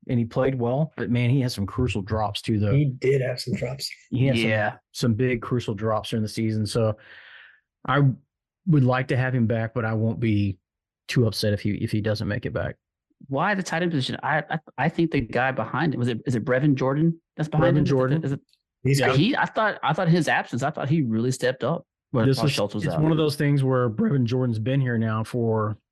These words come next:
Speaker 1: three years and hasn't done absolute squat until he got to the playoffs. And then he, uh, so it's one of those things where, do you, did he really turn the corner? Is he, is he making that turn, or was this just a flash in the pan for him?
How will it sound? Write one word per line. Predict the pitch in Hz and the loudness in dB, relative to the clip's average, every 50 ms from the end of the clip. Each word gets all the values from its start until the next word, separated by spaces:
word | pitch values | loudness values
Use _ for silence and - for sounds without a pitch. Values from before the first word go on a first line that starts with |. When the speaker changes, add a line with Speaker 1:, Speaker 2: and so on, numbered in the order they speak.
| _ _ - | _ _ -2
Speaker 1:
three | 143 139 143 143 | 0 2 4 4
years | 135 123 123 123 123 127 123 | 4 4 2 2 0 -2 -4
and | - - 120 117 113 110 110 | -4 -4 -2 0 0 0 0
hasn't | 104 123 127 120 127 117 | 0 -2 -2 -2 -2 -2
done | 117 120 113 | -2 -2 -2
absolute | 80 117 120 120 - - - - | -2 -2 -2 -4 -2 -4 -6 -4
squat | - - - - 110 120 120 113 104 - | -6 -10 -4 -2 0 0 2 0 -2 -2
until | - 120 117 - 131 | -2 -2 0 0 0
he | 117 | -2
got | 113 120 113 110 | -2 -2 -4 -4
to | - | -6
the | 110 | -8
playoffs. | - - 123 120 117 110 104 104 110 - - - _ _ _ _ - | -6 -4 -2 -2 0 -2 -2 -4 -8 -12 -16 -18 _ _ _ _ -4
And | 143 120 117 113 113 113 | -2 0 2 2 2 2
then | 113 113 113 | 2 0 0
he, | 110 117 113 110 110 | 0 0 0 0 0
uh, | 110 107 107 107 104 104 104 _ _ _ _ _ _ _ _ _ _ _ _ _ _ _ _ _ _ _ - | 0 0 0 0 -2 -4 -6 _ _ _ _ _ _ _ _ _ _ _ _ _ _ _ _ _ _ _ -6
so | - 147 123 | -2 0 0
it's | 113 - | 2 2
one | 147 147 | 2 2
of | 135 | 2
those | 123 117 - | 2 0 -2
things | - 131 127 120 113 | -2 -2 -2 -2 -2
where, | 120 113 107 | -2 -2 0
do | 107 120 | 0 0
you, | 117 117 | -2 -2
did | - 117 113 123 107 | -2 -2 -2 -2 0
he | 113 120 | 0 0
really | 117 117 123 127 127 127 120 | 0 0 0 0 0 0 -2
turn | 113 - 131 131 127 120 | -2 -2 -2 0 0 0
the | 110 | -4
corner? | - - 160 175 180 185 190 190 180 180 - _ _ _ | -4 -2 -2 0 0 2 0 0 -2 -4 -8 _ _ _
Is | - 120 107 | -4 -2 0
he, | 113 110 - | 0 0 0
is | 127 113 | -2 0
he | 110 113 | 0 2
making | 110 117 131 147 143 156 143 | 2 2 2 2 2 2 0
that | 151 151 - - | 0 0 -2 -4
turn, | - 156 156 160 165 160 | -4 -2 0 0 0 0
or | 98 117 | 0 0
was | 113 107 - | -2 0 -2
this | 120 - | -4 -4
just | - 113 113 | -4 -4 -6
a | 107 | -6
flash | - - 117 113 107 104 - | -4 -4 -2 -2 -2 -4 -4
in | 110 | -4
the | 101 98 | -6 -4
pan | - 110 107 104 98 | -4 -4 -2 -4 -4
for | - - 139 | -6 -8 -8
him? | 135 131 | -8 -10